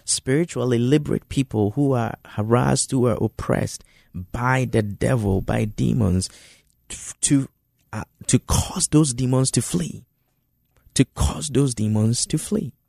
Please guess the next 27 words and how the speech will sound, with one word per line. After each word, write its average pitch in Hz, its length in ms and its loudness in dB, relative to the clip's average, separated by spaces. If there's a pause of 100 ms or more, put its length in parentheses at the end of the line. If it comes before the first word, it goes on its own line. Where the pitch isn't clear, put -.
(1160)
Because 131 680 0
what? 123 240 0 (800)
God 135 400 0
was 107 280 -2
with 107 100 -6
him. 101 100 -12 (200)
When 131 400 0
God 135 320 0
is 110 180 -2
with 101 140 0
us, - 280 -8 (920)
whatever 127 440 0
we 113 160 2
do, 95 400 -2 (1500)
we 104 160 0
will 101 220 2
cast - 320 0
out 95 200 -6
devils. - 580 -12 (720)
We - 80 -2
will 117 80 2
cast 117 320 -2
out 117 180 0
devils. 110 420 -6 (480)
Peter 120 640 2
said 120 400 0
this, - 400 -8